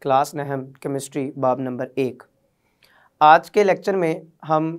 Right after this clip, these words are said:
मज़ीद कुछ ख़ुद तशख़ीसी सरगर्मियों का जायज़ा लेंगे, जिसमें एक अशारिया तीन, एक अशारिया चार और एक अशारिया पाँच, ये तीन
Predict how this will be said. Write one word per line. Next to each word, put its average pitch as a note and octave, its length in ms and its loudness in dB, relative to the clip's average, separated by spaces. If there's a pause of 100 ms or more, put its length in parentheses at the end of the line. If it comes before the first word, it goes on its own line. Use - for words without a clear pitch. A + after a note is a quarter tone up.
(260)
मज़ीद D#3+ 480 -4
कुछ E3+ 260 -8 (260)
ख़ुद - 300 -10
तशख़ीसी E3 440 -8
सरगर्मियों C#3+ 520 -4
का D3+ 100 -6
जायज़ा C3+ 300 2
लेंगे, D3 380 -2 (460)
जिसमें C#3 520 -8 (320)
एक C#3 220 -8
अशारिया C3 520 -4
तीन, D#3+ 360 -8 (240)
एक C#3 180 -8
अशारिया C3 380 -6
चार C#3 340 0 (360)
और C#3+ 340 0
एक D3 180 0
अशारिया C#3 380 -4 (140)
पाँच, C#3+ 420 -2 (280)
ये G3+ 180 -4
तीन F#3 300 -8